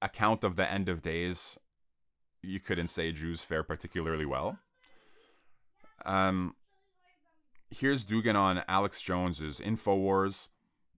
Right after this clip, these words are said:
Whatever his views on Jews in Israel might be, and actually he's often seen as a Zionist himself, Jones is typically regarded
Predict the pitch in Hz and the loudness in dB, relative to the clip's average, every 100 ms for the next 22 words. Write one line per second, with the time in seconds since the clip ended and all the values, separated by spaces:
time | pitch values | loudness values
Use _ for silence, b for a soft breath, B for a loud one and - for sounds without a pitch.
0 | _ 98 113 143 139 131 92 101 113 101 | _ 4 6 6 4 0 -2 0 2 2
1 | 92 82 101 92 92 92 92 87 82 71 | 0 0 -4 -2 -2 -2 -2 -2 -2 -4
2 | 69 85 175 _ _ - 92 101 - 92 | -8 -8 -10 _ _ -4 -2 0 -2 -6
3 | 78 67 - 85 - - 87 87 85 - | -6 -8 -10 -8 -8 -6 -6 -6 -6 -6
4 | 82 78 71 57 71 80 80 78 - 73 | -6 -6 -8 -10 -6 -6 -4 -6 -8 -8
5 | 71 82 - _ b b b b b b | -8 -8 -10 _ b b b b b b
6 | b 98 120 151 165 131 120 - 170 135 | b 2 4 4 2 0 -4 -4 -4 -4
7 | 131 117 104 90 87 85 80 98 | 0 2 2 2 4 2 0 -6